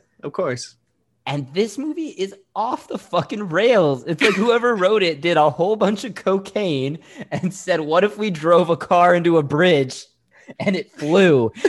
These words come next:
Speaker 2: And <laughs> everyone's like, "Hell yes." And you know what, Cody? It rocks. That rules. <laughs> I, I like it better that way. The first Fast and the Furious movie sucked.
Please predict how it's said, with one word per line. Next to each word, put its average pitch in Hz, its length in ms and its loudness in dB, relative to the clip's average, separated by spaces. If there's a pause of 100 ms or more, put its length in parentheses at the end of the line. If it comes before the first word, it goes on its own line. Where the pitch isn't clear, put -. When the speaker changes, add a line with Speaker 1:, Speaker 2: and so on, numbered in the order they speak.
(120)
Speaker 2:
And 190 240 2
<laughs> - 0 -
everyone's 196 380 2
like, 196 300 0
"Hell 185 260 4
yes." 180 480 2 (320)
And 160 140 -6
you 170 60 -2
know 170 140 4
what, 202 220 2
Cody? 214 400 0 (320)
It 156 140 0
rocks. 123 480 -2 (220)
That - 260 4 (100)
rules. 196 460 4
<laughs> - 100 -20
I, - 220 0 (180)
I 226 40 4
like 220 260 2
it 160 140 -8
better 170 280 2
that 185 240 -2
way. 190 300 -2 (400)
The 165 100 -2
first 185 400 -4
Fast 180 260 2
and 175 80 -6
the 165 60 -4
Furious 151 340 -2
movie 143 260 -6
sucked. 160 540 -4